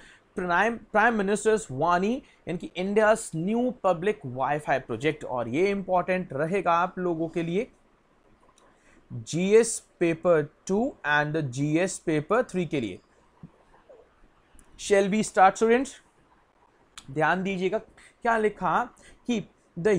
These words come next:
Union Cabinet recently clear a proposal,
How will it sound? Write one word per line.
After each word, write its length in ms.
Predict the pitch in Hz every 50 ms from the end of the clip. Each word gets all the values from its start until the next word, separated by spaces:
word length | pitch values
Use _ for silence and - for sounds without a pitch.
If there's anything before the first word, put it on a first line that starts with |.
| 135 127 147
Union 400 | 180 196 202 208 247 262 262 254 - -
Cabinet 680 | 196 156 156 156 139 151 151 160 175 180 160 123 - - - - - _ - 139 147 165
recently 560 | 196 214 196 - - 226 226 233 214 240 226 -
clear 280 | 214 196 185 185 185 - - 165
a 60 | 175 -
proposal, 460 | 170 160 - 165 160 156 147 160 135